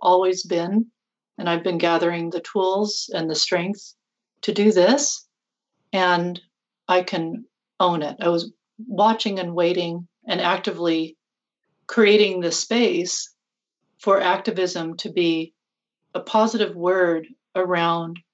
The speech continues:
creating justice and equity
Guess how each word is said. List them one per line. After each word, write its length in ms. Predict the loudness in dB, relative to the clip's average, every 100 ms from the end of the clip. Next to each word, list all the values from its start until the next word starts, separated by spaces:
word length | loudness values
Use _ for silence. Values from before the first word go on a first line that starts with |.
| _ _ _ _ _ _
creating 600 | -2 2 2 2 -4 -8 -14 _ _ -12
justice 720 | 0 0 0 -4 -6 -6 -10 -16 _ _ _ _ _
and 340 | -4 -4 -2 -4
equity 560 | -4 -2 0 -2 -4